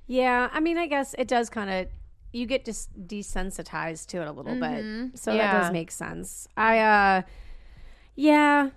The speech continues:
Speaker 1: I mean, I guess I could do without it as well. Um,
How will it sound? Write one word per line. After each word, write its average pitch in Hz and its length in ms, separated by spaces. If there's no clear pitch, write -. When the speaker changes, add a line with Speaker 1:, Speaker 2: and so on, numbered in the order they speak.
Speaker 1:
I 269 60
mean, 285 280
I 262 60
guess 233 180
I 180 80
could 165 120
do 175 120
without 175 280
it 160 120
as 170 120
well. 185 500
Um, 214 600